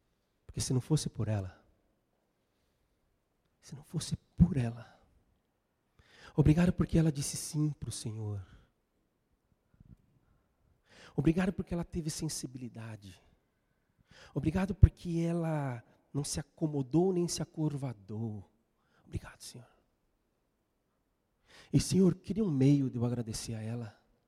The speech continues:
Me dá condições, que seja legal, que seja bom.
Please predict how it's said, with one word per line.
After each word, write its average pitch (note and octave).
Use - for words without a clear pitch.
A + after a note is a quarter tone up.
Me D3
dá E3+
condições, B2+
que -
seja F3
legal, B2+
que -
seja E3
bom. A2+